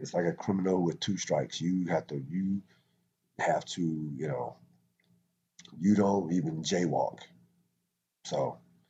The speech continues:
as far as the college football, um, quiet week. Uh, the most notable result was the Clemson winning by one point over U N C.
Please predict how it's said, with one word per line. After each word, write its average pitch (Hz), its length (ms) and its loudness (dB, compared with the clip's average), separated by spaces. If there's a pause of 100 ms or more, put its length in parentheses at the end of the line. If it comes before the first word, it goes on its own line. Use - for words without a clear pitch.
(840)
as - 80 -2
far 147 140 12
as 131 80 12
the - 40 2
college 127 240 12
football, 101 920 8
um, - 320 -10
quiet 135 400 12
week. 107 400 6 (180)
Uh, 92 200 6
the 90 100 0
most 101 260 4
notable 98 800 6
result 92 460 2
was 82 200 -4 (100)
the 85 60 -10
Clemson 95 680 0 (1500)
winning 95 240 2
by 85 140 8
one 90 260 4
point 92 260 2
over 82 160 2
U 82 200 0
N 78 80 0
C. 98 480 0